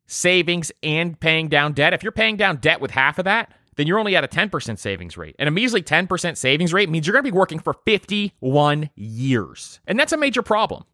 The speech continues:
That is a major problem. It's why I have the biggest problem with people saying, "Save ten percent of your income or save fifteen percent of your income." Yeah, you can do that at the beginning and that would be great, but you need to increase that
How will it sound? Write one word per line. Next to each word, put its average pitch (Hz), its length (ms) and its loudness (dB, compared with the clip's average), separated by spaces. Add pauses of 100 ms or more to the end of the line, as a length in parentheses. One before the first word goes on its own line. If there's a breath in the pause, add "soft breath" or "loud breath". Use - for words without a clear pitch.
(140)
That 247 160 4
is 254 100 -2
a 240 100 0
major 170 420 2
problem. 151 260 4
It's 139 100 -6
why 185 280 4
I 190 100 2
have 190 220 2
the 143 40 2
biggest 160 300 0
problem 165 240 4
with 131 100 -2
people 139 240 -2
saying, 135 380 -2 (220)
"Save 180 300 0
ten 196 220 0
percent 185 280 0
of 175 40 0
your 165 100 2
income 156 300 -2
or 113 40 -2
save 165 240 -2
fifteen 190 340 -2
percent 165 320 0
of 156 60 0
your 143 100 4
income." 139 300 -2 (180 loud breath)
Yeah, 160 220 2
you 175 160 2
can 226 140 0
do 214 100 2
that 226 120 4
at 196 120 -2
the 175 40 -4
beginning 151 460 2
and 151 80 2
that 143 120 2
would 127 60 -10
be 135 120 2
great, 113 560 -2
but - 180 2
you 214 60 2
need 254 100 2
to 202 180 0
increase 226 460 -2
that 95 340 -2